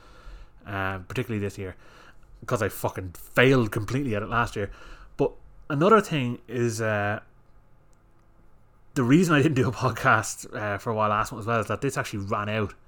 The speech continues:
My fucking, uh, what's the word? I can't think of the name of it. Podbean. It actually ran out for about three weeks and I didn't realise, 'cause I, I,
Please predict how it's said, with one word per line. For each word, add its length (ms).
My 120
fucking, 640
uh, 400
what's 160
the 60
word? 280
I 60
can't 140
think 100
of 60
the 80
name 100
of 60
it. 40
Podbean. 460
It 120
actually 280
ran 240
out 220
for 220
about 280
three 260
weeks 280
and 80
I 20
didn't 160
realise, 480
'cause 180
I, 80
I, 220